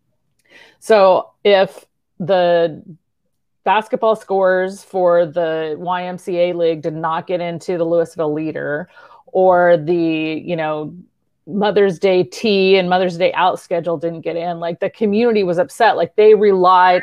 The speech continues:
on that newspaper as a source for what was going on in the community. And it really just struck me even then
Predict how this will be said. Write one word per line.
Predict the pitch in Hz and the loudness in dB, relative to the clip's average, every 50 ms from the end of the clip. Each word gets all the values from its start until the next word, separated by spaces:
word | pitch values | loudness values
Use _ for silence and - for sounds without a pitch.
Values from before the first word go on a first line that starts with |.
| - - | -2 -4
on | 175 180 175 170 | -4 -4 -4 -6
that | 165 160 165 | -8 -8 -6
newspaper | 175 208 226 - - 180 175 - 175 170 | -4 -6 -6 -4 -4 -4 -4 -2 -4 -6
as | 170 151 | -6 -6
a | 165 156 | -8 -10
source | - - - 269 226 202 185 | -10 -6 -2 0 0 0 0
for | - - 170 | -2 -4 -6
what | 131 | -6
was | - 160 - | -6 -8 -8
going | 202 196 180 - - | -8 -8 -8 -8 -8
on | - 190 190 190 185 | -6 -4 -2 -2 -4
in | 180 170 | -4 -6
the | 165 175 | -10 -12
community. | - _ 190 208 226 202 165 135 147 143 - - - _ _ _ - - _ _ _ | -14 _ -8 -8 -6 -6 -6 -8 -10 -10 -12 -14 -16 _ _ _ -20 -20 _ _ _
And | - 208 220 | -4 -2 -2
it | 214 - | -2 -2
really | - 185 180 214 247 269 294 269 269 240 214 214 202 180 | -4 -6 -4 -2 0 0 0 2 2 0 0 0 0 -2
just | 156 - 180 180 - | -4 -6 -10 -12 -14
struck | - - - 196 196 208 - - | -14 -6 -2 -2 -2 -2 -2 -8
me | 185 180 180 180 | -10 -8 -8 -8
even | 160 - 190 185 175 180 170 165 143 | -8 -6 -6 -6 -4 -4 -6 -4 -2
then | 175 190 208 208 190 175 170 170 165 170 | 0 0 2 2 0 -2 -2 -4 -8 -10